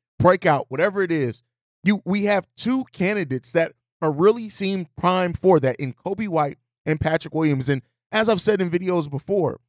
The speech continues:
a lot of this season's success comes down to the way that these players grow, right? The way that these players are pushed, the way that these players step up in ways that we've been asking for for years and that we've seen flashes of, especially the last season from Coby,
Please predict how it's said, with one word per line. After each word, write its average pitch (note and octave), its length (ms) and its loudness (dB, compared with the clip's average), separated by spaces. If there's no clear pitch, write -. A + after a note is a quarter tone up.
a C#3+ 100 -4
lot D#3+ 300 -2
of F#3+ 120 -6
this G3+ 160 -2
season's G3+ 420 -2
success F#3+ 500 0
comes D#3+ 220 4
down F3+ 300 2
to F#3 300 -2
the C3+ 100 -2
way E3 180 8
that E3+ 200 2
these E3+ 280 -2
players D#3 400 -2
grow, B2 300 -8
right? E3 220 4
The D3 60 0
way F#3 140 6
that G#3 160 0
these F#3+ 240 -2
players F3 380 0
are B2 60 0
pushed, - 400 -4
the D3+ 60 -4
way E3+ 120 2
that E3+ 160 -2
these G3 260 -4
players F#3 360 -2
step - 320 -8
up E3+ 220 0
in E3+ 180 -6
ways F#3+ 280 0
that E3+ 120 0
we've D3+ 200 -4
been C3+ 180 0
asking F#3 380 -2
for F3 260 0
for D3 140 -6
years B3+ 480 -4
and G3+ 80 4
that A3 60 6
we've G#3 140 -2
seen A#3+ 200 -4
flashes E3 500 0
of, B2+ 220 -4
especially F3+ 380 -4
the D#3+ 80 2
last F3+ 260 0
season D#3+ 220 -8
from C3 140 -16
Coby, E3 400 0